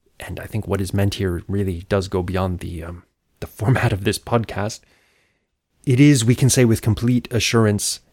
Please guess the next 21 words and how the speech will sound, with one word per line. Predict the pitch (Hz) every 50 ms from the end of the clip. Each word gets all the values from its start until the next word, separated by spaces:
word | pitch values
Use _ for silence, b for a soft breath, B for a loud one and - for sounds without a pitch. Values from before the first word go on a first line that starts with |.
| _ _ -
decidedly | 123 110 - - - - 107 117 117 110 113 98 95 98 101 92 92 90 87 - _ _ _ _ _ _ _ _ _ _ _ _ _ _ _ _ _ _ _ _ _ _ _ _ _ _ _ _ _ _
heavy. | - - 104 92 78 - - - _ _ _ _ _ _ _ _ _ _ _ _ _ _ _ _ _ _ _ _ _ _ _ _ _ _ _ _ _ _ _ _ _ _ _ _ _ _ _ _ _ -
After | 117 104 - - 117
this, | 98 117 117 113 - -
there | - 117 104
follows | - - 101 101 101 95
some | - - 101
more | 95 95 92
back | 101 95 -
and | - 98 -
forth | - 98 92 87 -
between | - - - - 98 95
Hermes | 90 107 98 95 90 92 -
and | 98 -
Tat. | - - 98 - - B B B B B B B B
Tat | - 139 135 -
learns | 139 127 120 120 120 117 -
of | - - 104 101
the | - 120
twelve | - - - - 120 110 110 110 110 101 - - - _ _ - -
tormentors. | - - - 117 104 104 104 107 107 - - - - - - - - - - -